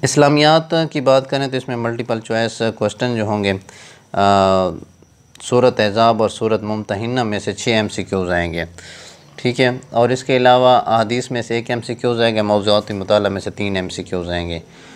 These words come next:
शॉर्ट क्वेश्चन की बात करें तो कुल शॉर्ट क्वेश्चन जो हैं नौ होंगे, इसमें से आपने छः करने होंगे। अहादी-, अ, अहादीस और मौज़ूआती मुताला में से, अहादीस में से चार शॉर्ट क्वेश्चन आएंगे और मौज़ूआती मुताला में से पाँच शॉर्ट क्वेश्चन आएंगे।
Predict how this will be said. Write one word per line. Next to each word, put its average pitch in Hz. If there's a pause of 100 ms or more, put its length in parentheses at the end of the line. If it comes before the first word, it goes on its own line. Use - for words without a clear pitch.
(360)
शॉर्ट 151
क्वेश्चन 170
की 156
बात 147
करें 147
तो 143
कुल 143
शॉर्ट 131
क्वेश्चन 131
जो 120
हैं 117
नौ 120
होंगे, 123
इसमें 113
से 110
आपने 101
छः 113
करने 120
होंगे। 110 (380)
अहादी-, 117
अ, 113
अहादीस 113
और 110
मौज़ूआती 107
मुताला 107
में 101
से, 98
अहादीस 107
में 120
से 107
चार 117
शॉर्ट 131
क्वेश्चन 120
आएंगे 110
और 104
मौज़ूआती 101
मुताला 98
में 92
से 95
पाँच 95
शॉर्ट 87
क्वेश्चन 85
आएंगे। 90